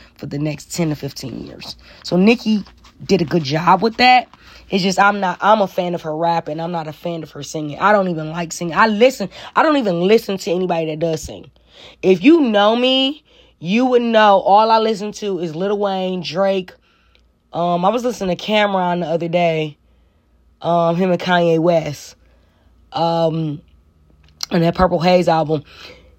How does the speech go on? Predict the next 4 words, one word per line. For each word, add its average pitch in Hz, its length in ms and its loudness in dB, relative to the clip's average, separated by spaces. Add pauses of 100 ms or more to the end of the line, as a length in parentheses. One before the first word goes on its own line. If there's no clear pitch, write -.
(160)
Anyways, 196 760 2
um, 202 600 4 (680)
yeah, 196 260 2
so, 202 560 2